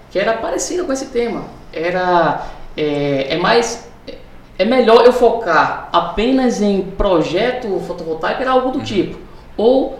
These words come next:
Speaker 1: focar também, além do projeto, a execução também de um si-,
Speaker 2: Uhum.
Speaker 1: de sistemas fotovoltaicos. E eu me lembro que eu até respondi, é, e eu quero trazer justamente essa reflexão pra cá também, porque não existe certo ou errado em querer ser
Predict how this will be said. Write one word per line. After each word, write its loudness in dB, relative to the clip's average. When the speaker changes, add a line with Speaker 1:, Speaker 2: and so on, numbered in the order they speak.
Speaker 1:
focar -2
também, -2
além 2
do 0
projeto, 0
a 4
execução 2
também -2
de -6
um -2
si-, -10
Speaker 2:
Uhum. -8
Speaker 1:
de -6
sistemas -6
fotovoltaicos. -6
E -2
eu 4
me 4
lembro 2
que -2
eu -2
até -2
respondi, -4
é, 0
e -2
eu 0
quero -4
trazer -6
justamente -6
essa -4
reflexão -4
pra -4
cá -6
também, 0
porque 6
não 4
existe 2
certo -2
ou 4
errado 0
em -4
querer 4
ser 2